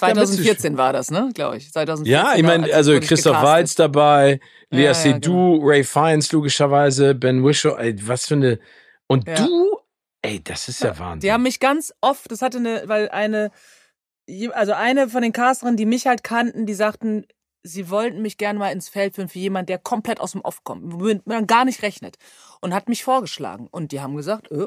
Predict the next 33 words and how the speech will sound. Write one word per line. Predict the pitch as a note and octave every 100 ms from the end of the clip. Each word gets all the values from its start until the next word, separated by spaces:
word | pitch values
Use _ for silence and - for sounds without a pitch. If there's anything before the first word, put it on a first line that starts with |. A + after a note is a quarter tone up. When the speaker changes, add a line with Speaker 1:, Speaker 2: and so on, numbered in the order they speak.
| -
Speaker 1:
wow, | C3+ F3 C#3
ja, | D#3 B3+ - -
gerne. | A3 C3+
Und | -
dann | E3
ist | - -
die | G#3
wirklich, | E3 B3 - -
dann | F#3 G3+ F#3
hat | D#3
die | F#3
mich, | A#3 - -
ist | - -
die | G3
persönlich | A3 E3 G3
gekommen, | - - F#3
hat | A3+ A3
mich | G3
im |
Soho-Haus, | E3+ D#3+ B3+ C#4+ C4 D4 F#4 - _ - _ _ _
äh, | A3+ A3+
gecastet. | A3+ C4 - - - - - _ _ _ _ _ _ _ -
Speaker 2:
Und | C#3 B2
wie, | E3
Speaker 1:
Und | D#3+
Speaker 2:
und | E3
Speaker 1:
eine | F#3
Speaker 2:
wie | F#3
Speaker 1:
Szene | A#3+ C4+ B3
aus | A3 C#4
einem | - B3 A#3+
James | A3 G#3+ G#3
Bond-Film, | G#3+ A3 G#3+ - G#3+ G#3 G#3+